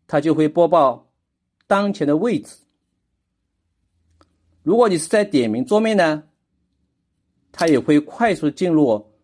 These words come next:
联系人列表界面。当然，这个返回键呢，还有一些取消的操作。你比如说，我们在一些提示框是确定操作还是取消操作，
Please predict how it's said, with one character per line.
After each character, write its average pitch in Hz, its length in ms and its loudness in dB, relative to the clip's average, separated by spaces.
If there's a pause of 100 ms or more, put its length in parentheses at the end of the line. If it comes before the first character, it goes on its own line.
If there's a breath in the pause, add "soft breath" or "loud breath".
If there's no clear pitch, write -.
(180)
联 127 240 0
系 175 140 -4
人 170 160 0
列 254 120 0
表 110 220 -2
界 147 200 0
面。 135 340 0 (3000)
当 202 120 2
然， 190 320 -2 (840)
这 190 100 -2
个 180 100 2
返 135 220 -2
回 143 140 0
键 190 160 0
呢， 151 160 0
还 - 180 -6
有 165 100 0
一 151 60 4
些 160 160 -2
取 117 260 -10
消 156 160 -4
的 180 80 -2
操 147 280 0
作。 123 360 -4 (380)
你 151 140 0
比 147 80 -6
如 127 120 -2
说， 165 360 2
我 120 80 -6
们 127 140 -4
在 156 160 0
一 147 60 0
些 147 160 -4
提 123 200 -10
示 160 160 -8
框 170 380 0 (360)
是 156 180 -6
确 247 180 -4
定 214 160 -2
操 196 180 2
作 190 460 2 (140)
还 135 120 -8
是 151 140 -4
取 - 180 -6
消 165 220 2
操 202 240 0
作， 185 420 2